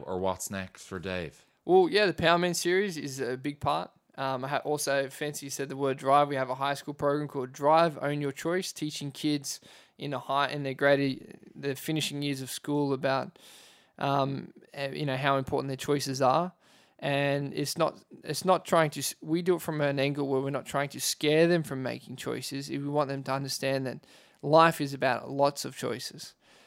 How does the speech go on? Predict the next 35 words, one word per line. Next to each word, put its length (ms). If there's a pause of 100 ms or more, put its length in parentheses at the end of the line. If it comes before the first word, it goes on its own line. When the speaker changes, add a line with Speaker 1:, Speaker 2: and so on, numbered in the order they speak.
(200)
Speaker 2:
And 500
if 280
you 80
make 240
a 20
choice 400
that 180
doesn't 280
work 260
out, 300 (500)
is 240
learn 400
from 260
it 160
and 160
move 320
on. 260
Don't 280
be 160
de-, 320
don't 260
be 160
defined 640
and 180
confined 760
by 260
it. 80 (640)
So 220
no 120
matter 220
what 280
happens 460
in 100
life, 320
is 400